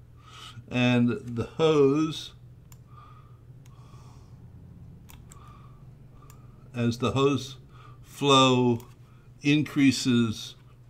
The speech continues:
it, it actually adds to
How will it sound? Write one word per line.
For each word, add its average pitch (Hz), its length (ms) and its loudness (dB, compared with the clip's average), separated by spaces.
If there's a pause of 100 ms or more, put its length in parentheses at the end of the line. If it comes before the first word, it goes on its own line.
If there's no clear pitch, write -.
(300)
it, 127 340 -2
it 120 280 -6
actually 117 540 -4
adds 127 500 -4
to 117 520 -4